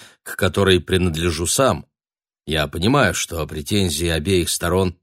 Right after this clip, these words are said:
не лишены оснований, равно как и то,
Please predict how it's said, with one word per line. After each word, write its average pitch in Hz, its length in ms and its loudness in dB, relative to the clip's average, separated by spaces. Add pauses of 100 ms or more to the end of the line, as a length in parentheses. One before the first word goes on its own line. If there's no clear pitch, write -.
(220)
не 90 100 0
лишены 90 340 0
оснований, 95 760 2
равно 92 340 2
как 90 200 -2
и 85 60 -2
то, 95 340 0